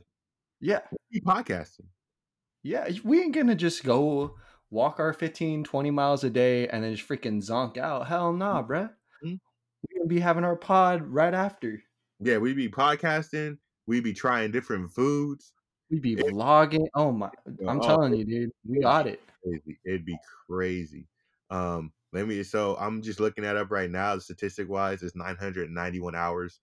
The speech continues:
Speaker 2: to, <laughs> uh, to get from, uh, Sacramento to Maine. If we were to, uh, do twelve hours a day, that would come out to be eighty-two <laughs> days.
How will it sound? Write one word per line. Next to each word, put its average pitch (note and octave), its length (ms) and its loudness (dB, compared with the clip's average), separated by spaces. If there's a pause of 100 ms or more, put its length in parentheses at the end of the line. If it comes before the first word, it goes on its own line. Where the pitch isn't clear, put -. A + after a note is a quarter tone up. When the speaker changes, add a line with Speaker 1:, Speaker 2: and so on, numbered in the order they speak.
(720)
Speaker 2:
to, F2+ 120 -10
<laughs> - 280 -6
uh, E2 280 -4 (760)
to A2+ 240 -2
get G2+ 200 0 (160)
from, F#2 240 -2
uh, F#2+ 260 0
Sacramento F#2+ 440 -2
to F2 80 -2
Maine. F#2 400 -4 (320)
If E2+ 120 -6
we G2+ 120 -2
were G2+ 260 2
to, F#2 400 -6
uh, F2+ 380 -2 (320)
do F#2 160 -2
twelve G2+ 320 -2
hours G2 340 0
a F#2 60 -2
day, F#2+ 500 -2 (420)
that F2 140 -2
would F2 140 -4
come F#2+ 160 -4
out F2+ 100 -2
to D#2+ 60 -10
be E2+ 260 -8
eighty-two G2+ 920 -4
<laughs> - 0 -
days. G2+ 580 -2